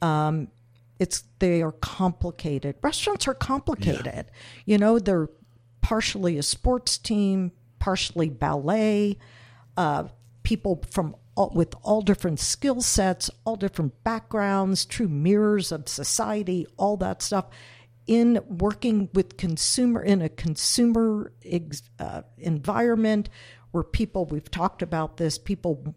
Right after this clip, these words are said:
Speaker 1: want things at a certain price point and are unwilling to pay for certain things. I think every time we build something new, we are also changing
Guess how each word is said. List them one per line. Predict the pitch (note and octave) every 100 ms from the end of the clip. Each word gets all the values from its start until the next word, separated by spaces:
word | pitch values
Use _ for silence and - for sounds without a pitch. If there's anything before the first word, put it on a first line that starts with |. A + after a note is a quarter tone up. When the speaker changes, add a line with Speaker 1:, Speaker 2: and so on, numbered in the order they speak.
| -
Speaker 1:
want | D#3+ D3+ F3 - -
things | F#3+ F#3 D#3
at | D3
a | C#3+
certain | - - D#3
price | - G#3+ A3+ -
point | - G3 G3 E3+ -
and | C#3+
are | - D#3+ D3 -
unwilling | F#3 F#3+ F3+ F3+ F3+ F3
to | - -
pay | - A#3 A3+
for | G3+
certain | G3 G#3 - G#3
things. | G#3 G3 G3+ G3 - - - - - - -
I | G3
think | - A#3 -
every | F#3 G#3 A3+
time | - G#3 G3 F#3+ F#3 -
we | E3 F3+ F#3 F#3 - - C3 - -
build | F3 F3+ F#3+ -
something | - E3+ - F3+ E3+ D#3+ -
new, | F3 D#3 E3 F3 A#3 D4 - - _ -
we | G3 F3 -
are | F3+ E3+
also | - E3+ - G3 F3 E3 D#3+ - _ -
changing | - G3+ F#3+ G3 F3+ F3+ E3